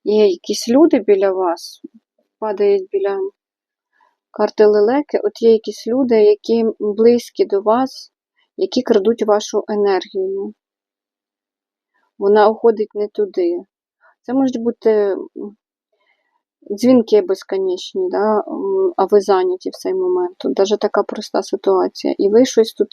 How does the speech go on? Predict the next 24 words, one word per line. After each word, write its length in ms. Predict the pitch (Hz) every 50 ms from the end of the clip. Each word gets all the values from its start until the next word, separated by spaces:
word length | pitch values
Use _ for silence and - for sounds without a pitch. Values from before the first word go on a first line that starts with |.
| - - -
для 160 | 226 214 202
себе 300 | 202 - 226 214 208 214
цим 240 | 202 - - 202 208
перекриваєте 720 | - - 202 202 - - 208 202 214 233 240 220 220 -
і, 300 | 190 185 - - 196 190 - _ - - - - - - _ _ _ _
ну, 260 | - - 208 202 202 202
не 80 | 202 208
можете 480 | 214 214 214 208 214 202 - - 202 196 208 _ _ _ _ _ _ _ _ _
розвинутись. 1040 | - 208 214 208 214 202 208 202 190 185 180 185 - - - - - - - - - _ _ _ _ _ -
В 60 | -
когось 300 | - - 220 220 214 208
така 280 | - - 214 - 214 196
от 140 | 196 185 _
прям 240 | _ 196 196 190 196
історія 440 | 196 - - 240 262 262 254 226
пішла. 420 | 214 - - 196 - - - 165 170 -
І 60 | 202
якщо 380 | 202 208 208 - - - 233
от 200 | 226 220 220 _
ви 200 | 240 214 208 196 214 _ - - _ _ _ _ _ _ _ _
перестанете, 680 | - 208 208 214 - - 247 285 311 277 240 - 202 185
да, 120 | 190 196
впусту 520 | 208 - - 214 214 - - - 220 196
так 200 | - - 180 180